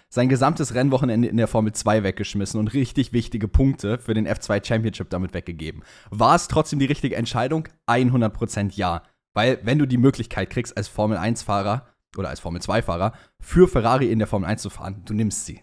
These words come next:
Hand aufs Herz, jeder würde diese Chance nehmen. Und ich glaube, du hast viel mehr zu gewinnen, als du tatsächlich zu verlieren hast mit dieser Appearance in der Formel eins. Weil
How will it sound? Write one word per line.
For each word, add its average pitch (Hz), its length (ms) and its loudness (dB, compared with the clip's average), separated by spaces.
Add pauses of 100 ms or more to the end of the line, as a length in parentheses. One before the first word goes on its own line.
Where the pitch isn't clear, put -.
Hand 104 180 -4
aufs 92 140 -6
Herz, 85 220 -8
jeder 113 240 2
würde 98 160 0
diese 90 220 -4
Chance 98 360 -4
nehmen. 95 240 -4 (500)
Und 131 120 0
ich 120 80 -2
glaube, 170 520 4
du 120 140 0
hast 139 240 0
viel 196 340 0
mehr 139 280 2
zu - 200 -4
gewinnen, 127 520 2 (380)
als 143 200 4
du - 80 -6
tatsächlich 131 480 -2
zu 117 120 -4
verlieren 113 460 4
hast 95 200 -2
mit 104 160 -2
dieser 98 240 -2
Appearance 90 460 -4
in 92 60 -8
der 90 100 -4
Formel 85 240 -6
eins. 78 300 -10 (320)
Weil 117 320 2